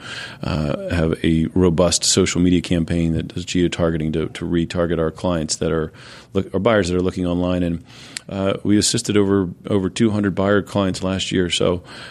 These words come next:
uh, we're committed to high service and ha-,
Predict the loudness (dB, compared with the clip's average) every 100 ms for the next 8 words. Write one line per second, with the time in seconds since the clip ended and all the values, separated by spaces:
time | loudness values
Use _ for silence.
0 | -16 -8 -4 -4 -6 0 4 4 4 -4
1 | -20 -14 -4 2 2 2 0 0 2 2
2 | 2 2 0 -2 -2